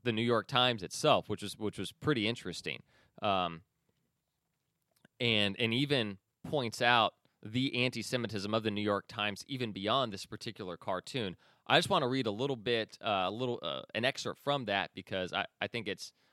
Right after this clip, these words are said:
I think it's pretty illuminating. Um, so how, and, uh, so it reads, this op-ed in the Times, How have even the most blatant expe-, expressions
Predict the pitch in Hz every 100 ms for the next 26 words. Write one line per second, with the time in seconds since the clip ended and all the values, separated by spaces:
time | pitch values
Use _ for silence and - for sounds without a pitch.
0 | _ 117 98 - 131 92 92 117 104 90
1 | 87 85 - _ _ _ _ _ _ -
2 | 101 95 90 85 - _ _ _ _ _
3 | _ _ _ _ - - 131 117 101 _
4 | _ _ _ _ _ _ _ _ _ _
5 | _ - 196 233 - 127 123 113 - 113
6 | 101 - 143 127 139 160 113 131 120 110
7 | 120 - 113 104 98 - 120 110 - 180
8 | 240 190 151 143 139 110 101 - 110 123
9 | - 156 156 - 101 98 - - - 135
10 | 123 - 78 -